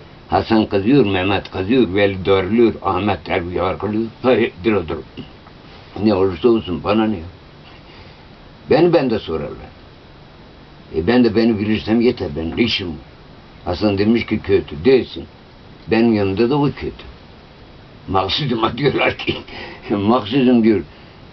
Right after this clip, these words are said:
sen diyor, ateistsin. Evet diyor, ateistsin. Yani diyor, sen Allah yok diyorsun. Allah yok diyorum ama inançsız değilim diyor. Nasıl?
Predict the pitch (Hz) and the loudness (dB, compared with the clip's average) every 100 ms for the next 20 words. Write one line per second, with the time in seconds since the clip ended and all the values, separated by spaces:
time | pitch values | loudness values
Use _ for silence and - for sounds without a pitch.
0 | - - 123 131 123 117 - - - - | -10 -2 2 4 4 2 -4 -20 -20 -20
1 | - - - - - - - - - - | -20 -20 -20 -20 -20 -20 -20 -20 -20 -6
2 | 135 - - - - - - - - 101 | -6 0 0 0 -4 -18 -20 -18 -4 -2
3 | 92 85 - - - - - - - 104 | -2 -4 -12 -20 -20 -16 -12 -12 -2 2
4 | 113 110 101 104 - 95 - 120 127 110 | 2 2 -2 -4 -2 -4 0 2 2 0
5 | 92 80 - - - - - - - - | -4 -6 -18 -20 -20 -20 -20 -20 -20 -8
6 | 113 113 113 110 113 107 101 117 117 110 | -4 -4 -2 0 2 2 2 2 4 4
7 | 127 135 156 - 101 82 85 80 - - | 4 4 2 0 -2 -2 -4 -8 -10 -20
8 | - - - - - - - - - - | -20 -20 -20 -20 -14 -14 -14 -14 -14 -14
9 | - - - - 92 107 113 123 113 131 | -16 -16 -8 -2 2 4 6 4 4 4
10 | 131 135 160 196 165 123 117 - 131 117 | 6 4 6 6 6 4 2 2 0 4
11 | 190 139 90 76 - - - - - - | 4 4 -2 -10 -14 -18 -20 -20 -20 -20
12 | - - - - - - 104 131 - 87 | -20 -20 -20 -20 -20 -6 0 2 0 -6